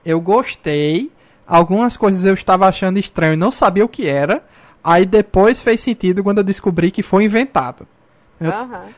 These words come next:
Speaker 1: tava achando muita coisa esquisita. Aí quando eu descobri que foi inventado, fez mais sentido. Tipo, até o Vezemir chegou lá e deu uma facada em Ciri. Eu disse, "Véi, Vezemir, que porra é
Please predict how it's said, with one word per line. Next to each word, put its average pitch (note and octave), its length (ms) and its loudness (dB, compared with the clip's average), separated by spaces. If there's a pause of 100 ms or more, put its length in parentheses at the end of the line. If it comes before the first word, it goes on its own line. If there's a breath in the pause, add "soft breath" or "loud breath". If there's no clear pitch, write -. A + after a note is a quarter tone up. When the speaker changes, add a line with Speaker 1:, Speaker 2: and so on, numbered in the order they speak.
Speaker 1:
tava F#3+ 160 2
achando G#3 240 -2
muita D#4+ 240 -2
coisa C#4+ 220 -4
esquisita. F3+ 600 -4 (480 soft breath)
Aí F3 160 -4
quando G#3 140 0
eu B3+ 60 0
descobri A3+ 280 -4
que - 60 -14
foi G#3 120 0
inventado, G3 500 0
fez A3 180 -2
mais G#3+ 200 0
sentido. G3+ 480 -4
Tipo, F3+ 180 -6
até G3 180 -4
o G#3+ 60 -2
Vezemir G#3 320 -6
chegou G3 200 -4
lá F#3+ 140 0
e - 20 0
deu G3+ 120 -2
uma G#3 40 -2
facada A#3 460 -2
em D4+ 60 -6
Ciri. F3 220 -2
Eu - 40 -4
disse, E3 120 -4
"Véi, G3 300 -2
Vezemir, G3+ 540 -2 (460 soft breath)
que D4+ 120 -12
porra C#4+ 340 -4
é C4+ 80 -4